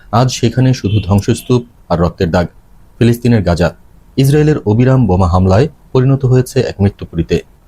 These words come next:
শিশু, বৃদ্ধ, নারীর মতোই বাঁচতে পারছেন না ক্রীড়াবিদরাও। আর সেই তালিকার সবচেয়ে বড় নাম ফিলিস্তিনের পেলে খ্যাত সুলেমান আল ওবাইদ।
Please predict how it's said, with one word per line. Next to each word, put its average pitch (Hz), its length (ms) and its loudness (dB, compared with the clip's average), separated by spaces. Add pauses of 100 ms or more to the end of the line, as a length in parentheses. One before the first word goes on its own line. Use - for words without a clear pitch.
শিশু, 120 360 0
বৃদ্ধ, 107 320 0
নারীর 107 340 2
মতোই 113 280 2
বাঁচতে 90 320 -4
পারছেন - 340 -2
না 98 160 2
ক্রীড়াবিদরাও। 87 600 -2 (360)
আর 92 80 0
সেই 107 200 0
তালিকার 123 400 0
সবচেয়ে - 400 -4
বড় 92 240 2
নাম 110 200 2 (300)
ফিলিস্তিনের 139 460 0 (100)
পেলে 123 240 2
খ্যাত 123 400 -2 (160)
সুলেমান 139 440 0
আল 85 160 -4
ওবাইদ। 82 300 0